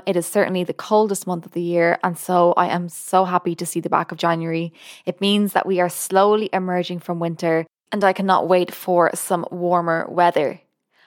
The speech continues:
I want to know, though, how was your January? If you've listened to my podcast for a while, you may have decided that this January, I am not going to diet anymore. I am not gonna try and follow the latest fad.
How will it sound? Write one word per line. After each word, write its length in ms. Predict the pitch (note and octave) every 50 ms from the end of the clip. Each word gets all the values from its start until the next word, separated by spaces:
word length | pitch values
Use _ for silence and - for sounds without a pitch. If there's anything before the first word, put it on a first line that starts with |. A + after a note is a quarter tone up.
| _ _ _
I 120 | G#3+ A#3
want 220 | B3+ B3+ B3 G#3 -
to 120 | - G#3+
know, 160 | G#3+ A3+ A#3+
though, 160 | G#3 F3 E3
how 320 | D#3+ D#3 - - G3+ G#3 G#3+
was 220 | G#3+ G#3 E3+ F3
your 240 | F#3 F#3+ G#3+ A3 G#3
January? 580 | - F#3 E3+ F3 E3+ E3 E3 E3 D#3+ D#3+ F3+ - _ - - - _ -
If 100 | G3 -
you've 160 | B3+ C#4+ B3
listened 280 | B3 A#3+ - - G#3+ F#3+
to 80 | -
my 80 | G3 F#3
podcast 520 | - - - F3+ - - F#3+ E3+ E3 -
for 220 | - - - F3+ E3+
a 60 | E3
while, 420 | D#3+ F3+ G3 G3+ G3 F3+ F3+ F3+ -
you 200 | - F#3+ F#3+ F#3+
may 180 | G3 G#3 A#3
have 240 | A#3+ A3 - A#3 G3+
decided 600 | - G3+ F#3 - - G3+ A3+ A3+ F#3+ F#3 F3 F3
that 180 | F#3 F3+ F3+ - - F3 - _
this 220 | - G#3+ A#3+ A#3 -
January, 600 | - G#3 G3+ G#3 G3+ F#3 F3 E3+ F3 F3 F3 F3 - _ _ _ _ _ _ _
I 140 | - G3 A3
am 200 | A3+ G#3 F#3 F3+ F3+
not 240 | G#3+ A#3+ - -
going 260 | - F#3+ F#3+ G3 G3 F#3
to 80 | -
diet 340 | - G3 F#3+ G#3+ G#3+ F#3+ F3+
anymore. 540 | F3 F3 E3 E3 E3 E3 E3 D#3+ - - _ _ _ -
I 120 | G3+ G#3 G#3
am 160 | G3 G3 F#3+
not 260 | F#3+ A3 C4+ B3+ -
gonna 220 | - G#3 F#3+ F#3 F3
try 260 | - - G#3+ G#3+ G#3
and 140 | F#3+ F3+ -
follow 280 | - F#3+ F#3+ F#3 F#3
the 120 | F3 F3+ E3
latest 340 | E3+ E3+ E3 E3+ - -
fad. 340 | - A3+ G#3+ F#3+ F3+ E3+ -